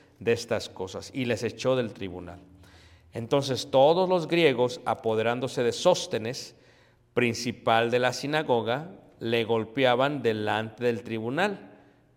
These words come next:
pero a Galión nada se le daba, ¿qué? De ello. Versículo dieciocho. Mas Pablo, habiéndose detenido aún muchos días ahí,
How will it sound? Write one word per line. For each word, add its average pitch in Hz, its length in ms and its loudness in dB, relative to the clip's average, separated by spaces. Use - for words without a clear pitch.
pero 107 160 2
a 110 60 2
Galión 127 680 0
nada 110 800 -2
se - 200 -10
le 107 160 -6
daba, 107 320 0
¿qué? 175 420 -8
De 107 400 -6
ello. 95 240 -10
Versículo 117 380 -6
dieciocho. 101 500 -10
Mas - 500 -4
Pablo, 147 580 4
habiéndose 143 580 0
detenido 127 540 0
aún 131 480 0
muchos 131 420 -4
días 131 420 0
ahí, 120 440 -2